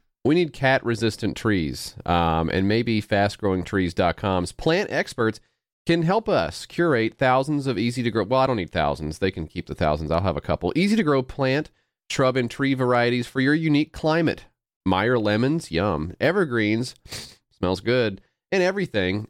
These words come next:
in between. Happy plants, happy home, right? Well, sometimes it's hard to know which plants will do best, no problem. Because with fast growing trees dot com, you get customized recommendations based on your specific needs. Mike, how about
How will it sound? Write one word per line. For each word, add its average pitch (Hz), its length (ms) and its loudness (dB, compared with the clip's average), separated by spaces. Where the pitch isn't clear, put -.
in 110 360 2
between. 107 500 -2
Happy 139 280 -2
plants, 180 360 -2
happy 175 280 0
home, 127 420 0
right? 107 220 0
Well, 147 260 0
sometimes 381 240 4
it's 320 120 0
hard 262 200 -2
to 254 40 0
know 233 140 4
which 214 240 -2
plants 202 300 0
will 202 80 2
do 190 120 0
best, 196 320 0
no 170 120 2
problem. 170 500 -4
Because 123 320 -2
with 143 220 -2
fast 185 300 -2
growing 165 240 0
trees 143 220 -2
dot 127 220 0
com, 120 200 0
you 120 80 2
get 123 160 0
customized 160 580 0
recommendations 92 600 0
based 101 240 2
on 110 100 0
your 110 120 2
specific 131 380 -4
needs. 147 240 0
Mike, 143 180 0
how 139 120 2
about 147 360 2